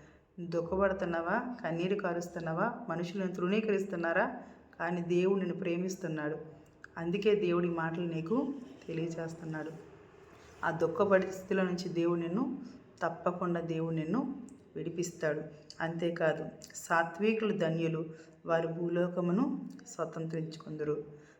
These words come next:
సాత్వికమైన మనసు కలిగి ఉండాలండి. మరి యేసేపు అందరికీ తెలుసు, చిన్నప్పటి నుంచి ఎన్నో శ్రమలు,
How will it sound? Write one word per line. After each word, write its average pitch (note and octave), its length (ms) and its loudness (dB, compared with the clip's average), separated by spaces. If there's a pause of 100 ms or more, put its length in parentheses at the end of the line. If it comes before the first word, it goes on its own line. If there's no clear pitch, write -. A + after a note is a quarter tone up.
(100)
సాత్వికమైన G3+ 800 2
మనసు E3+ 340 -2
కలిగి E3+ 260 -2
ఉండాలండి. D#3+ 680 -4 (540)
మరి E3 460 -2 (260)
యేసేపు F#3+ 460 4
అందరికీ G3+ 400 4
తెలుసు, F3+ 360 0
చిన్నప్పటి F3 800 -2
నుంచి F3 400 -2
ఎన్నో E3 300 0
శ్రమలు, E3 580 -2